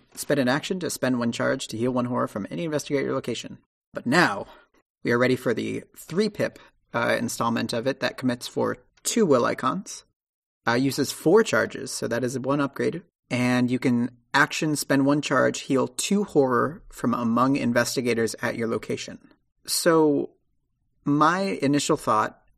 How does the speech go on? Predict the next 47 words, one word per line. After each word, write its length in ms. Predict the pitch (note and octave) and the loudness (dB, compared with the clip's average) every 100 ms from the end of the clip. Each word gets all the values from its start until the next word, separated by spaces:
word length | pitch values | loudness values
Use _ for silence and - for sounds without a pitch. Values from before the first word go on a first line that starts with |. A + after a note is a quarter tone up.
| - | -4
is 340 | A#2+ A#2+ A#2 | -2 0 -2
that 380 | C3 A#2 A#2+ B2 B2+ | -2 0 0 -4 0
this 240 | C#3 C#3 | 0 0
seems 440 | - C#3+ C3+ C3+ C3+ | -2 0 2 2 2
like 220 | A#2+ - | 0 0
a 80 | A#2 | -2
very 320 | A#2+ A#2+ A#2+ | 2 2 2
reasonable, 800 | A2 A2+ A#2 C#3 D3 F3 F#3 F3+ _ _ - | 0 -2 0 0 0 0 -2 -6 _ _ -10
uh, 120 | F2+ | -8
he-, 280 | - - F3 | -8 -6 -6
horror 540 | - E3 C3 A2+ A#2+ - | 2 4 6 4 2 -4
heal. 400 | - G#2+ A2 - - | -4 -4 -4 -8 -2
When 160 | C#3+ | 0
we, 100 | D3 | 0
when, 260 | - C#3+ - | 0 -4 -2
I'm, 160 | C3+ E3+ | -2 -2
I 80 | - | -2
think 220 | - A3+ | -2 0
I 40 | G#3+ | 0
remember 320 | E3+ D#3+ D3 | 2 4 4
talking, 520 | C#3 B2+ C3+ B2+ B2 _ _ _ - | 4 2 2 -2 -2 _ _ _ -6
uh, 160 | A2+ A2+ | 0 0
with 140 | A#2 | 0
you 60 | C3+ | 0
guys 140 | A#2 | 0
a 100 | A#2+ | 0
very 220 | A2+ F#3 E3 | 6 8 8
long 140 | C3 | 6
time 160 | C3+ A#2+ | 4 2
ago 200 | A#2 A#2+ | 4 4
about 400 | A#2+ A2 G#2+ - - - - | 2 0 0 -2 -10 -20 0
horror 300 | D3+ C#3 B2+ | 6 8 8
healing 460 | C3 A#2 A2 G#2+ | 4 4 2 0
and, 140 | G#2 A2+ | -4 -4
and 160 | A2+ A2 | -6 -2
how 220 | A#2 A2+ | 0 0
efficiency, 840 | - B2+ C3 A2+ A#2+ G#2+ G#2+ A2+ - | 0 0 0 -2 -2 -4 -4 -6 -6
you 100 | C#3 | -2
know, 120 | A2+ A2 | 0 -2
is 120 | G#2+ | 0
very 220 | A#2 A2+ | 0 0
important 420 | G#2+ A#2 A2+ A2 | 0 -2 -2 -2
when 160 | A2 G#2 | -4 -6
you're 80 | G2 | -6
trying 260 | A#2+ A2+ | -6 -4
to 60 | G#2 | -4
heal. 380 | C3 A#2+ C#3 | -2 -2 -2